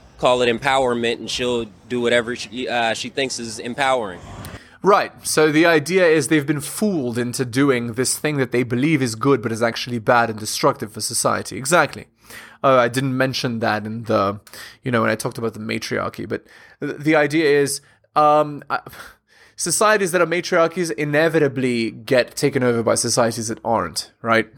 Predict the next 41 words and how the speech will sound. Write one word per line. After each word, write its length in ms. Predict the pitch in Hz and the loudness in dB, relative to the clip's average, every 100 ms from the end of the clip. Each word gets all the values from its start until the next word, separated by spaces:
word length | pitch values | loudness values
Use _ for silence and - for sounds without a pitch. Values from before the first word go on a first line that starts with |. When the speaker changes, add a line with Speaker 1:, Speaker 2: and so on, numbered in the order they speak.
| - | -6
Speaker 2:
Um, 320 | 113 110 98 - | 0 0 0 -4
and 140 | 120 | 0
this 140 | 127 | 0
has 140 | - - | 0 0
happened 340 | 127 123 120 | 0 0 -4
throughout 220 | 127 110 | 0 0
history. 320 | 117 - - 76 | 0 -4 -6 -8
It's 100 | 117 | -6
happened 320 | 117 107 101 | -6 -6 -10
in 180 | 101 104 | -12 -6
the 140 | 104 | -4
year 120 | 101 | -2
one 180 | 98 120 | -4 -2
thousand, 540 | 180 170 165 143 147 | 2 2 2 -2 -4
it 100 | 120 | -6
happened 420 | 107 117 - 113 104 | -4 -4 -4 -12 -12
in 80 | |
the 80 | 98 | -8
Roman 300 | 104 127 147 | -2 0 0
Empire, 520 | 147 143 143 139 135 - - - - | -2 0 2 2 0 -6 -20 -20 -12
uh, 260 | - 110 101 - - | -4 -2 -2 -8 -14
and 260 | 123 113 | -12 -10
now 180 | 110 113 | -8 -6
it's 100 | 117 | -2
happening 260 | 131 120 120 | -2 -2 -2
in 60 | 123 | 2
the 60 | |
year 120 | 139 | 2
two 160 | 139 170 | 2 2
thousand. 480 | 156 127 113 104 101 | 4 2 0 -10 -10
Oh, 140 | 110 | -8
look, 380 | 117 127 107 117 | -2 -2 -2 -4
the 160 | 107 98 | -6 -4
s-, 120 | - | -2
history 520 | 113 127 143 139 135 | 0 2 0 -2 -2
is 100 | 123 | -2
repeating 320 | 113 131 104 | -4 -4 -4
itself. 320 | 101 - - _ _ - _ - | -8 -12 -12 _ _ -20 _ 0
What 160 | 143 | 2
a 60 | 160 | 2
surprise. 720 | 160 - 160 131 95 - | 0 0 4 4 0 -10